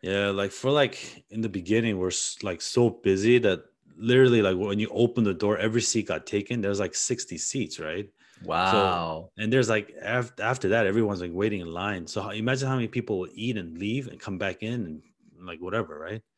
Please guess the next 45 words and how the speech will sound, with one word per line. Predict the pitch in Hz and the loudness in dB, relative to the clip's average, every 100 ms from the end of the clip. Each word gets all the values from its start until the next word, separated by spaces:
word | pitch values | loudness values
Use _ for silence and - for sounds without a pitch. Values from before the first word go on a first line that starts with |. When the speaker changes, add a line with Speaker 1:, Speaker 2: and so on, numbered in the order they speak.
| - | -10
Speaker 2:
Yeah. | 104 98 87 | -6 -4 -6
Speaker 1:
You | - | -10
need | - | -12
people | - 147 - 107 | -8 -4 0 0
at | 82 - | 0 -4
each | 120 - | -6 -4
station | - - 113 113 92 85 | -4 0 0 0 -6 -8
to, | 87 | -8
like, | 85 82 | -8 -8
kinda | 98 90 78 - _ - | -8 -8 -8 -14 _ -6
oversee | 101 101 98 - 104 | -4 -2 -2 -4 -4
what's | 92 - | -6 -8
going | 98 90 | -10 -8
on. | 82 92 76 76 _ _ _ _ _ _ _ - | -8 -8 -10 -14 _ _ _ _ _ _ _ -4
Speaker 2:
Oh, | 120 | -2
so | 143 | 2
you | 151 | 4
need | 196 196 | 6 6
to | 139 | 6
run | 135 143 | 6 6
it | |
like | 123 120 | 4 2
a | 104 | -4
casino, | - - - 151 110 90 | -8 -10 -6 -4 -4 -6
like | 92 92 - | -8 -8 -8
a | - | -4
pit | - 135 - | 2 2 6
boss. | 117 117 110 113 - - - - - | 6 6 6 2 -2 -14 -16 -12 -2
<laughs> | 233 - | 0 0
Speaker 1:
Yeah, | - 117 156 127 85 87 | -2 2 4 4 2 2
like, | 95 90 - | 0 0 -4
you | 98 107 | -2 2
need | 120 117 | 2 4
to | 104 | 2
run | 107 107 | 4 2
server | - 107 101 101 | 2 2 4 2
in, | 92 90 95 | 0 -4 -4
like, | 95 95 | -4 -2
in | 98 82 | -4 0
this | 95 - | 0 2
area | 101 98 90 | 4 4 4
is | - | 0
controlled | 92 - 107 87 | -6 -2 0 0
by | 82 | -2
you, | 80 85 85 92 | -2 -2 -2 -6